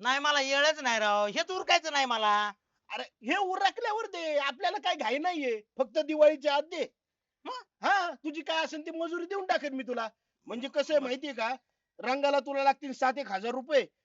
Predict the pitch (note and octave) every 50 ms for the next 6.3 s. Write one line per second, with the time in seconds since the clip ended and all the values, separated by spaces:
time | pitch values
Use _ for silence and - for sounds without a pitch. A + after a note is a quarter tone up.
0 | _ _ D3+ G3+ C4 C4 G#3+ D#4 D4+ D4+ D#4 D4 D4 D4+ D4 D4+ D#4 D#4 - -
1 | F4 E4 D4+ D4 D4 D4 B3 G#3+ G3+ F#3+ G3+ F#3+ G3 E3+ F3+ F#3+ F#3 F3 - _
2 | _ _ _ - A3+ C4 A#3+ C4 D4+ D4+ D4+ D4+ C#4+ - _ _ _ G#3 F#3+ B3
3 | C#4+ C#4+ B3 A3+ G#3+ A#3 - _ _ _ - F4 _ _ _ _ _ _ _ -
4 | - - - _ _ _ _ _ _ _ - F3+ - - C#4+ C#4+ C#4 B3 G3+ F#3+
5 | G3+ A#3+ B3 B3+ G3 C4+ B3+ A#3+ A#3 A#3+ B3+ B3+ B3 - - G3 G#3+ B3 A#3 B3
6 | A#3 G3+ G#3 F#3+ D#3